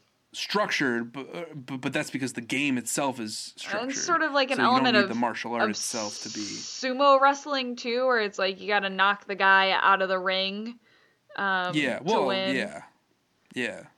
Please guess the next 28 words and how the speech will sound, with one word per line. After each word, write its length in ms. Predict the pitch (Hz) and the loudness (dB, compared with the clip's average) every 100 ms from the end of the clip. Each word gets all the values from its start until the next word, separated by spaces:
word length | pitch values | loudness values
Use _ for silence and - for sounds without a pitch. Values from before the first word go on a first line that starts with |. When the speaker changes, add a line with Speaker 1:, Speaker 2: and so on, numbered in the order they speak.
| - | -6
Speaker 2:
Um, 560 | 214 202 185 180 - - | -2 0 2 0 -4 -6
Speaker 1:
It's, 320 | 135 - - | -6 -6 -8
it, 180 | 156 156 | -6 -2
it's 180 | 160 - | -2 -4
very 360 | - 165 190 143 | -6 -2 -2 -2
fun, 500 | - 127 123 120 120 | -2 -2 -2 -2 -4
and, 600 | 120 120 117 117 117 123 | -4 -4 -4 -6 -6 -4
uh, 460 | 117 113 110 104 - - - | -2 -2 -2 -6 -10 -20 -14
the, 80 | 131 | -8
just 220 | 156 - | -8 -4
the 160 | 139 - - | -6 -6 -6
inclusion 460 | 131 123 139 123 123 | -6 -2 -2 -2 -4
of, 100 | 113 - _ - _ 151 | -10 -14 _ -20 _ -6
you 140 | 131 | -4
know, 100 | 104 | -2
all 220 | 113 123 | 0 -2
three 500 | - 135 123 117 113 - - - | -4 -2 0 0 -2 -8 -20 -12
standard 460 | - 123 117 113 | -4 -2 -2 -4
bending 320 | 117 113 113 | -4 -4 -6
disciplines, 760 | 110 110 110 113 107 110 107 - 117 | -6 -8 -10 -8 -8 -8 -10 -12 -12
you 80 | |
know, 80 | 104 117 | -14 -6
no 180 | 127 123 | -2 0
air 140 | 113 | -2
bending, 320 | 110 113 113 | -4 -10 -10
obviously, 520 | 110 117 120 120 110 110 | -12 -12 -12 -12 -14 -14
'cause 200 | - 202 | -10 -6
Speaker 2:
Yeah. 300 | 170 110 | -4 -6